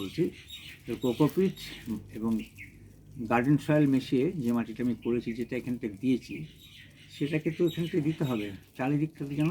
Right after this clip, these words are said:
সমানভাবে পায়। সেই জন্য আমি কি করছি সেটা লক্ষ্য করো, দেখো আমি এটা সমান করে নিয়ে আসছি, একদম সমান করে। হ্যাঁ, এরকমভাবে আমি কিন্তু পুরোটা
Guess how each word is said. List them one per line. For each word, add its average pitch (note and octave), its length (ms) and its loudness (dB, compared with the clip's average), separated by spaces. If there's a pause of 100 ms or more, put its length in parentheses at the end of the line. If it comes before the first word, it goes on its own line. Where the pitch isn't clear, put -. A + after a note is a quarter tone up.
(140)
সমানভাবে B2+ 420 -2 (120)
পায়। G#2 200 -8 (640)
সেই G3 180 2
জন্য A2+ 160 6 (840)
আমি C#3 180 2
কি C#3 140 2
করছি C#3+ 280 0
সেটা C3 220 -2
লক্ষ্য A#2 260 -4
করো, C#3+ 140 -2 (220)
দেখো G#2+ 180 -6 (100)
আমি B2 160 -2
এটা B2+ 120 -4 (160)
সমান C#3+ 260 6 (120)
করে A#2 180 0
নিয়ে G2+ 160 -6
আসছি, - 200 -20 (920)
একদম C#3 280 2 (140)
সমান A#2+ 240 0 (100)
করে। G#2 160 -14 (1080)
হ্যাঁ, A2+ 180 -12 (300)
এরকমভাবে A#2+ 540 -6 (580)
আমি A2+ 160 -4
কিন্তু - 220 -12 (840)
পুরোটা D3+ 340 0